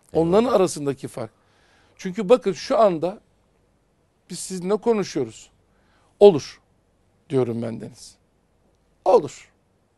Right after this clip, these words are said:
Speaker 2: Değil mi? Olur, olur. Bak kaç mana var burada. Metne yazdığınızda bunları gösteremezsiniz.
Speaker 1: Eyvallah.
Speaker 2: Vurgudur bu değil mi? Bir olura kaç tane mana var. İşte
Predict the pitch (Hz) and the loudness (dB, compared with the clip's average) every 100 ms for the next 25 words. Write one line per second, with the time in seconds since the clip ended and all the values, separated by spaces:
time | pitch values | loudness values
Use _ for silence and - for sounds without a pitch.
0 | _ _ _ _ _ _ _ _ _ _ | _ _ _ _ _ _ _ _ _ _
1 | - 269 147 _ _ _ _ _ _ _ | -14 -12 -12 _ _ _ _ _ _ _
2 | _ - 233 262 165 - _ - 175 160 | _ 2 2 4 0 -2 _ -4 -2 -2
3 | - _ _ _ _ _ _ _ _ _ | -8 _ _ _ _ _ _ _ _ _
4 | _ - 196 - 247 - 170 165 165 165 | _ -4 -4 -4 -8 -8 -6 -4 -2 -4
5 | 135 113 123 123 - _ _ _ _ 160 | -6 -10 -14 -20 -20 _ _ _ _ -2
6 | 208 - 294 262 196 156 185 180 214 196 | -2 -2 -2 2 0 -2 -8 -6 -8 -6
7 | 190 196 185 175 170 165 135 117 - 120 | -6 -4 -6 -6 -6 -6 -8 -12 -18 -20
8 | - - _ _ - 73 69 69 - 71 | -20 -20 _ _ -18 -18 -18 -20 -20 -20
9 | _ _ _ _ _ 147 190 170 196 147 | _ _ _ _ _ -4 -4 -2 -4 -4
10 | 123 131 240 214 - _ _ _ _ _ | -6 -6 -4 -4 -6 _ _ _ _ _
11 | _ _ 190 302 190 190 220 254 262 240 | _ _ -2 -2 2 0 0 -2 -4 -6
12 | - 196 226 208 180 170 165 127 107 _ | -4 -4 -4 -4 -4 -2 -4 -6 -12 _
13 | _ _ _ _ _ _ - 147 - 175 | _ _ _ _ _ _ -20 -20 -8 -8